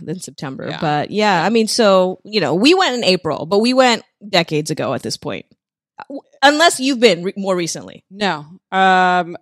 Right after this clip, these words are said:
Speaker 2: I, we went in, uh, I think we went together.
Speaker 1: Yes, we did go together.
Speaker 2: Two thousand nine.
Speaker 1: Yeah, two thousand nine.
Speaker 2: Um, quite the adventure. Uh, for
Speaker 1: Two thousand nine was a year.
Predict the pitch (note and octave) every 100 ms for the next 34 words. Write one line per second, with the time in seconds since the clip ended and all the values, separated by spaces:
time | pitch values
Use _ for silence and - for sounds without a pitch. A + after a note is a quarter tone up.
0 | - - - - G#3 A#3+ G#3+ A3+ A#3 A#3
1 | G#3 F#3+ F#3+ F3+ E3+ E3+ F#3 - F#3+ A3
2 | A#3 A#3+ A3 A#3+ G3+ G3 G3+ B3 A3 _
3 | A3 F3+ - - F3 E3+ G3+ A#3+ - G3+
4 | G3+ A3+ G#3 F3+ D3+ D3 G3+ E3+ - -
5 | - F3+ F#3 F3+ F3 E3+ - A3 G3+ -
6 | A3 F#3+ F#3 D#3+ - E3 D#3+ E3+ F#3+ G#3+
7 | - E3+ D#3+ D#3+ D#3 - - F3 B3 A3+
8 | F3+ F#3 D#3+ D3 C#3 D3 -